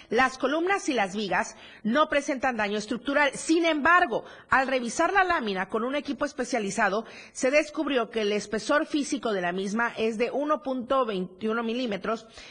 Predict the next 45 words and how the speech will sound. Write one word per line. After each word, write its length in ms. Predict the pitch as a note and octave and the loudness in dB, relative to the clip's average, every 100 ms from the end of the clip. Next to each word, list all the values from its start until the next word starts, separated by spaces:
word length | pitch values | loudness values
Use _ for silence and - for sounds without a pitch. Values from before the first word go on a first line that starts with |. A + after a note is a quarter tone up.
| - - | -16 -2
lo 260 | A3+ C4+ | 2 2
que 120 | C#4 | 0
corresponde 680 | C#4+ C#4 C4 C4 C#4+ C4+ D4+ | 2 2 2 0 -2 2 0
a 180 | - G#3 | 0 -2
un 160 | A#3+ B3+ | -2 -2
perfil 380 | C#4 C#4 C4+ | -4 -2 -2
de 100 | C4 | -2
calibre 380 | B3 G#3+ A3+ B3 | -2 -2 0 0
veintiocho, 580 | A#3+ G#3 G#3 F3+ D#3+ G3+ | 0 -2 -2 -2 -2 -2
mientras 340 | F#3+ G3+ G3+ | -2 -2 -4
que 80 | - | -2
el 100 | G3 | -4
contrato 360 | G#3+ G#3 A#3+ C4+ | -2 -2 -2 -4
especificaba 800 | C4 C4 A3 A3+ C4 A3+ B3 - - - | -6 -8 -6 -4 0 2 2 -2 -20 -6
que 120 | - C4 | 2 4
debería 420 | B3 A#3 D4+ E4+ | 4 2 2 2
ser 480 | E4+ A#3 F3+ - - - | 2 -2 -2 -10 -20 -6
un 120 | B3 | -2
calibre 360 | D4 B3 A3 B3+ | 0 -2 0 -2
dieciséis 760 | A#3+ G#3+ G#3+ G3+ A3+ G3 A3 | 0 -2 -2 -4 -2 -2 -2
con 160 | - G#3+ | -4 -4
un 100 | G3 | -2
espesor 420 | A3 - G3 G#3+ | -4 -6 -4 -2
de 120 | G#3 | -2
uno 240 | G#3 A#3+ A3+ | -4 -4 -4
punto 240 | G#3+ A3+ | -4 -6
cincuenta 340 | A#3+ G3+ F#3+ F3+ | -6 -4 -2 -2
y 20 | |
dos 140 | F#3+ | 0
milímetros, 460 | A3+ G#3+ E3+ E3+ - - - | -2 -2 -2 -4 -6 -18 -12
y 80 | - | -2
esto 180 | A#3+ D4+ | -2 0
significa 640 | E4+ D#4 C#4 A3 G#3 G3+ - - - | -2 -2 -4 -4 -2 -2 -6 -20 -4
que 100 | A3+ | 0
la 120 | A3 | 2
lámina 300 | G#3 A3+ C#4 | 2 0 -2
utilizada 500 | C4 G#3 F#3+ A3 A#3 | -4 -4 -2 0 0
por 120 | B3 | -2
la 100 | G#3+ | -4
constructora 520 | G#3 G3+ G#3+ F#3 G#3+ A3+ | -4 -4 -4 -2 -2 -2
encargada 500 | B3+ A#3+ A3+ A3 G3+ | -2 0 0 0 0
es 160 | F#3+ | -2
de 100 | C4 | -2
menor 300 | B3 G3 F#3+ | -2 -2 -2
calidad 500 | B3 B3 G3 F3+ G#3+ | -2 -2 0 0 0